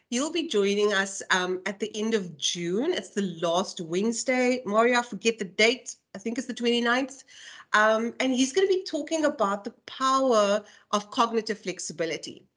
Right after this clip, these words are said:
Now that really builds on today's session. So here we've just covered what is creativity and innovation, and he's going to actually look at, so how are we going to take that back and actually go and cognitively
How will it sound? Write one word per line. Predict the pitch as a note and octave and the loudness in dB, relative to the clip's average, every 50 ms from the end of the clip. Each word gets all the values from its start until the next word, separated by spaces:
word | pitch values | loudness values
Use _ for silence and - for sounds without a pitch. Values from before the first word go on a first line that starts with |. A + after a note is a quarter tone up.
| _ _ - - - _ _ _ | _ _ -20 -20 -20 _ _ _
Now | G#3+ A3 | 4 6
that | A3 E4 C#4 - A3 | 6 6 4 2 -4
really | F3+ F#3 G3+ A3 A#3+ C4+ | -4 -2 0 2 2 0
builds | G3 - F#3 F3+ G3+ A3 A3 A#3+ | 0 2 2 2 2 2 2 2
on | A3 G#3+ G#3+ | 0 0 -2
today's | G#3 E3 F3 E3 E3+ E3 - - | -2 -2 -2 -2 -2 -4 -2 -2
session. | C4 C4 B3+ - F#3 D#3 D#3 E3+ | 0 0 0 0 -2 -2 -4 -4
So | - - G#3 F#3 F3+ F3+ F#3 F#3 F#3 | -2 0 2 2 2 2 2 0 2
here | F#3+ A3 A#3+ | 4 4 4
we've | C4 C#4+ B3 | 4 4 -2
just | - B3+ - - - _ - | -4 -6 -8 -8 -10 _ -12
covered | - - C4+ C4 A#3 A#3+ G#3+ F3 D#3 - | -4 -2 0 4 6 4 4 4 0 -2
what | - F#3 G3+ G3 - | 0 0 0 0 -4
is | G3+ F#3 G3 G3 - | -6 -4 -4 -4 -4
creativity | - B3 A3+ A#3 A#3 - B3+ A#3 B3 B3+ | -2 0 0 0 0 -2 -4 -2 0 0
and | B3 B3 | 0 2
innovation, | A#3+ A#3+ B3 A3+ A#3 A3 A3+ - - C#4+ D4+ E4 E4 E4 - _ _ _ _ _ _ - - - | 2 2 2 4 4 4 4 2 -2 -2 -4 -4 -6 -8 -14 _ _ _ _ _ _ -10 -2 0
and | B3 B3+ A3+ | 2 2 4
he's | A#3+ D4 D4+ - | 4 2 2 2
going | - F4+ E4 - | 0 0 0 0
to | - - - - - | -2 -4 -6 0 0
actually | G#3+ C4 B3+ - - - C4 B3+ A3+ G3 | 0 0 2 0 -4 -2 0 0 0 0
look | F#3 F#3 - | -2 0 2
at, | G3 F3+ F3 F3 - - - _ | 2 0 0 -2 -10 -20 -16 _
so | - - A#3 | -6 -6 -6
how | G#3 - - G3 G3+ A3+ | -6 -2 0 2 4 4
are | B3+ C4 | 2 2
we | C4 A#3+ | 0 0
going | A3+ G#3+ G3+ G3 | 0 0 0 0
to | G3+ - _ | -4 -10 _
take | - C4 A#3 A#3 - | -2 0 0 0 2
that | - A3+ G3 F3+ D#3 - _ | 2 2 2 2 -2 -6 _
back | F#3 E3+ F3 F#3 F#3 - | 2 4 4 2 0 -4
and | G3+ - - - | -8 -8 -8 -10
actually | F#3 F#3+ - - - G#3 F#3+ | -10 -8 -8 -8 -8 -8 -6
go | G3 F#3+ | -4 -4
and | F3+ F3 E3+ E3+ - _ _ _ _ _ _ | -4 -4 -6 -10 -16 _ _ _ _ _ _
cognitively | - - D4+ D4 F4 F4 C#4+ - - A#3 A3 F3+ E3 E3 E3 - - | -6 -4 0 2 2 2 2 0 0 -2 -4 -4 -4 -10 -10 -10 -12